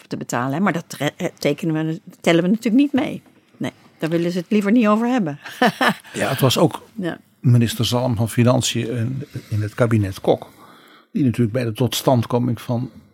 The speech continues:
Speaker 2: de definitieve regeling voor de euro zei: "Tuurlijk doet Griekenland mee onder de huidige voorwaarden.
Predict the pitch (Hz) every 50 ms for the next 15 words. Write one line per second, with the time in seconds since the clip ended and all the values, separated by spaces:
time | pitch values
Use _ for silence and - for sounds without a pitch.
0 | _ _ _ - 107 95 - 147 143 - - 123 - 123 98 107 110 117 117 101
1 | - 117 110 90 98 90 123 - 185 185 175 135 101 101 101 - 113 - - -
2 | - _ _ - 120 120 113 117 117 120 117 113 110 107 95 - 123 107 - -
3 | - 120 113 - 113 107 107 110 101 101 107 110 107 107 110 110 107 104 92 95
4 | 110 104 104 - - - - 113 104 98 101 98 98 98 98 104